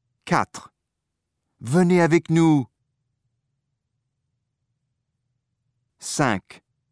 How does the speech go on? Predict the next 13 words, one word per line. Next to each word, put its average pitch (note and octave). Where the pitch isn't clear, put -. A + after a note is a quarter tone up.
Ne A#2
téléphone F3
pas G#3
après C3
dix D#3
heures. F#3
Six. -
Faisons C#3+
la F3+
fête. A#3
Sept. -
Racontez G#3+
l'histoire. G3+